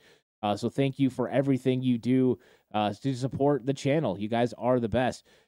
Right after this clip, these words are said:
Now let's flip it over to defense. On the defensive side of the ball,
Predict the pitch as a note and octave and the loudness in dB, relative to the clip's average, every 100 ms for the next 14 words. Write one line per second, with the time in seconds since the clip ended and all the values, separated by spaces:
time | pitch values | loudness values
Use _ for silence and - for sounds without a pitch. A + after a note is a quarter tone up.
0 | _ - F#3 D4+ D#4 B2 - A3 A#3 F3+ | _ -2 2 2 -2 -10 -2 0 4 4
1 | E3+ D#3+ C3+ B2+ C#3+ G#2+ E2 - - _ | 4 0 0 -4 -6 -6 -8 -14 -20 _
2 | _ _ _ _ _ _ _ _ - E3 | _ _ _ _ _ _ _ _ -2 0
3 | D#3+ G3 A3+ G#3+ F#3 F3 E3 D#3+ B2+ C3+ | 2 2 0 -2 -2 2 2 2 2 2
4 | B2 F#2+ | 2 0